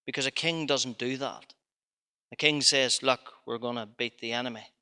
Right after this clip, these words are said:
and that's it. You need to keep a positive mindset." And then we read that Jehoshaphat stood, the king, assembled all Jerusalem and Judea, and then we read,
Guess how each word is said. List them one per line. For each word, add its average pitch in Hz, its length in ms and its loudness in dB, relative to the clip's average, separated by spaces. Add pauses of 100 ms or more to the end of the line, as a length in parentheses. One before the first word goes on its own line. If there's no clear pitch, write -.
and 113 80 -14
that's 120 220 -4
it. - 300 -8
You 113 140 -12
need 117 120 -10
to 117 60 -12
keep - 220 -14
a 107 60 -12
positive 110 600 -10 (640)
mindset." 110 540 -10 (760)
And 131 100 0
then 147 120 6
we 147 140 0
read 131 460 4 (500)
that 120 160 -6
Jehoshaphat 123 720 0
stood, 123 560 -2 (120)
the 143 60 -14
king, 127 480 -4 (640)
assembled 147 640 6
all 139 480 2
Jerusalem 127 720 -2
and 107 100 -14
Judea, 120 640 -4 (580)
and 117 200 -6
then 120 200 -2
we 117 140 -10
read, 113 480 -12